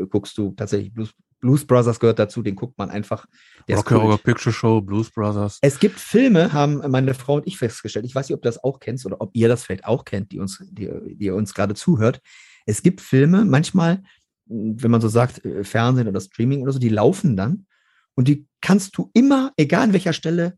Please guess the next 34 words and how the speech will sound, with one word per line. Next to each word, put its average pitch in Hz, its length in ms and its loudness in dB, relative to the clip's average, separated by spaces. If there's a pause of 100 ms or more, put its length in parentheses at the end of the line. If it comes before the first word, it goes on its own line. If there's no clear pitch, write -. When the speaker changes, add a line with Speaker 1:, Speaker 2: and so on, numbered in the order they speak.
Speaker 1:
bleibst 151 320 2
du 143 60 2
hängen 151 180 -2
und 151 60 -4
sagst, 139 320 -6
"Die 117 80 -2
muss 127 180 -4
ich - 140 -12
gucken." - 340 -12 (320)
Einer 165 200 4
dieser 170 180 4
Filme 175 280 2
ist - 260 -4
zum 180 160 0
Beispiel, 139 340 0
und 127 160 -4
das 127 140 -4
ist - 60 -2
echt, 151 160 -2
ist 139 140 -4
uns 131 100 -2
schon 135 120 2
ein - 20 -2
paar 160 160 0
Mal 165 120 2
passiert, 127 280 -6
meiner 107 180 -4
Frau 107 220 -6
und 113 200 -8
mir, 117 240 -2
wo 120 100 -2
wir 123 60 2
den 120 140 2
schon, 117 300 0